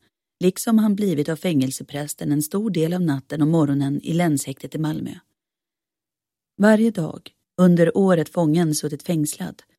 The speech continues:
hade den ihärdige prästen besökt hans trånga cell. Allt eftersom tiden gick hade den fängslade synts förlora sina kroppskrafter och sitt människovärde.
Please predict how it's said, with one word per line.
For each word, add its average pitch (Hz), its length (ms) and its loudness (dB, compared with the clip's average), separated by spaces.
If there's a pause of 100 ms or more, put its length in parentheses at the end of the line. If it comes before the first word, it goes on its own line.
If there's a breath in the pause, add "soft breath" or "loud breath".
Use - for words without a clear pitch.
(420)
hade 165 240 2
den - 220 2
ihärdige 190 580 0
prästen 156 460 -4
besökt 180 500 -4
hans 302 160 -2
trånga 147 340 -6
cell. - 360 -10 (1200)
Allt 170 260 2
eftersom 165 440 -4
tiden 160 420 0
gick 196 280 -6
hade 160 200 -6
den 156 160 -2
fängslade 160 580 -2
synts 156 260 -6
förlora 180 480 -4
sina 151 380 0 (220)
kroppskrafter 190 880 -6
och 139 100 -4
sitt 139 140 -8
människovärde. 151 880 0